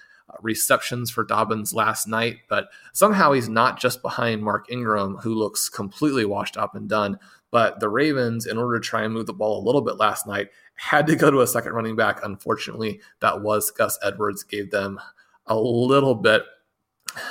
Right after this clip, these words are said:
of any forward progress, right, in the game last night on their one actual impressive drive. DeAndre Swift is evidently bad enough that he is playing behind Adrian Peterson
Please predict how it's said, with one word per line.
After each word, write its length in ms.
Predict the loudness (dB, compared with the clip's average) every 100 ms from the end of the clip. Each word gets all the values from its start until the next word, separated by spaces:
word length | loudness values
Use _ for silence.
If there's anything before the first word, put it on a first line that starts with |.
| -8 -4
of 380 | 2 2 2 -6 -16 -20 -20 _ _ -14 -14 _ -8 -4
any 240 | 4 4
forward 320 | 6 6 6
progress, 540 | 6 4 4 -4 -8 -12 -16 0
right, 180 | 2 2
in 100 | -2
the 60 |
game 200 | -2 -2
last 240 | -2 -4 -2
night 120 | -2
on 80 | 0
their 160 | -2
one 420 | -2 0 0 -2 -6 -6 -2
actual 480 | -2 -2 -4 -4
impressive 580 | -4 -8 -6 -4 -2 0
drive. 300 | 4 4 4 -6 -18 -2
DeAndre 360 | 2 4 6 4
Swift 320 | 2 0 0
is 120 | 2
evidently 360 | 2 2 -2 -2
bad 260 | -2 -4
enough 280 | -4 -4 -6
that 120 | -8
he 160 | -2 0
is 140 | 0
playing 460 | -2 -2 0 0 -2 -6 0
behind 920 | 0 2 0 2 2 0 -2 -2 -6 -10 -2
Adrian 440 | 0 2 0 0
Peterson 680 | -2 4 4 4 0 -2